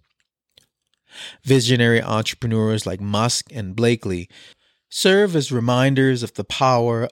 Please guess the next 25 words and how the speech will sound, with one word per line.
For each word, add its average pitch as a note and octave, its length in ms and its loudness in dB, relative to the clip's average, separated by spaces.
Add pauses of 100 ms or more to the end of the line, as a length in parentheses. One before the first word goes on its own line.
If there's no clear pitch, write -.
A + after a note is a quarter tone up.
of G#2+ 120 -8
a G2+ 60 -12
compelling G#2+ 600 -6
vision. F2+ 460 -10 (920)
Their C3 340 2
ability D#3+ 580 2
to - 160 -8
see C#3+ 400 0
beyond A#2 600 0
the G#2 40 -2
present A#2 540 -2 (340)
and G#2+ 140 -2
envision C#3 600 0
a G#2 60 -4
future C#3+ 540 0
that G2+ 220 -6
challenges C3 600 0
norms G#2+ 580 0
and F#2+ 180 -6 (340)
improves C#3 760 2
lives G#2+ 720 0
has B2+ 220 -2
propelled F#3 600 2
them G#2+ 200 -2
to G2+ 220 -6